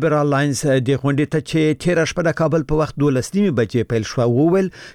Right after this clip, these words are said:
تېر کال داعش په افغانستان کې، اه، شپېته بریدونه کړي وو او سږ کال چې د کومو حملو مسؤلیت داعش په غاړه اخیستی یا دوی ته منسوبې شوي دي، شمیر یې درې سوه شپږ دېرشو ته رسېدلی دی.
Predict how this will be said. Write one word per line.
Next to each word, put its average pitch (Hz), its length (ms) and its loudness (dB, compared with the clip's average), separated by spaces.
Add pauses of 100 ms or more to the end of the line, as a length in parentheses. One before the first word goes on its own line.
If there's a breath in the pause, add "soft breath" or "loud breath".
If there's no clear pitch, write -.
تېر 233 240 0
کال 220 220 0
داعش 180 280 0
په 160 140 -2
افغانستان 139 560 -2
کې، 170 420 -2 (240 soft breath)
اه، 123 440 2
شپېته 151 640 -2
بریدونه 120 400 -4
کړي 120 180 -4
وو 117 80 -4 (340 loud breath)
او 139 100 2 (100)
سږ 123 180 -2 (100)
کال 185 220 0
چې 175 220 0
د 131 180 0
کومو 127 260 0
حملو 123 320 0
مسؤلیت 117 560 0
داعش 110 320 0
په 113 120 0
غاړه 110 260 0
اخیستی 190 440 -2 (360 loud breath)
یا 147 100 2 (140)
دوی 131 80 2 (100)
ته 123 240 0
منسوبې 117 560 -2
شوي 202 300 0
دي، 190 40 2 (600 loud breath)
شمیر 202 340 2
یې 196 340 -2
درې 202 160 2 (140)
سوه 170 240 0 (220)
شپږ 185 360 0
دېرشو 120 380 -2
ته 98 80 -2
رسېدلی 104 480 -2
دی. - 60 -6